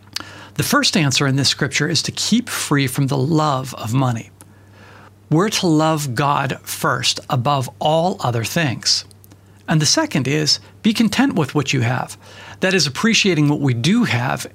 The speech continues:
and enjoy it fully, because no matter how tough things are, we always have much to be thankful for. And lastly, the idea is in trusting in God.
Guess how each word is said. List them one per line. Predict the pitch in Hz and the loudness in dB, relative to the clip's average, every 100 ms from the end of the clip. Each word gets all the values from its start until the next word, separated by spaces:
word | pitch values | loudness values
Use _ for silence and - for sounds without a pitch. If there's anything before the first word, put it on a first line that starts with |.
| - | -2
and | 151 | 2
enjoy | 156 139 214 240 | 2 2 2 2
it | 156 - | 0 -4
fully, | - - 220 151 - - - - | -6 0 2 0 -2 -14 -18 -4
because | 151 151 | 0 2
no | 143 175 | 2 2
matter | 185 | 2
how | 160 - 240 | 0 0 0
tough | 240 190 - | 0 -4 -2
things | 151 127 117 | -2 0 0
are, | - - - - - - | -2 -4 -8 -20 -18 -2
we | - | -2
always | - 175 202 190 - | 0 0 2 2 2
have | 135 113 | 0 0
much | 147 156 135 - | 2 2 0 -2
to | - | -2
be | 131 | -2
thankful | 127 131 123 131 | -2 -2 -2 -4
for. | 120 - 135 - - - - - - - - | -6 -6 -6 -8 -20 -20 -20 -20 -20 -20 -12
And | - 151 | 0 2
lastly, | 185 254 226 139 123 - - - - | 2 2 0 0 -2 -6 -18 -12 -2
the | 151 | 0
idea | 151 143 208 160 | 2 2 2 2
is | 165 131 | 0 0
in | 131 | 0
trusting | 123 - 165 - 151 | 0 0 0 0 0
in | 151 147 127 | 0 0 2
God. | 135 123 107 | 0 0 -4